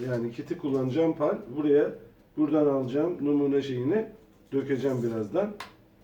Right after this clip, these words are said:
Şimdi uygulamaya devam ediyorum. Evet.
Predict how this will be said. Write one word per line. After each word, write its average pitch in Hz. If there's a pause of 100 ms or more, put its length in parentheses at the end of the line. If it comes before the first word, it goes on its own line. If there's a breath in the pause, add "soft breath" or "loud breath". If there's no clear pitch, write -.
(280)
Şimdi 160
uygulamaya 165
devam 160
ediyorum. 113 (1700 soft breath)
Evet. 98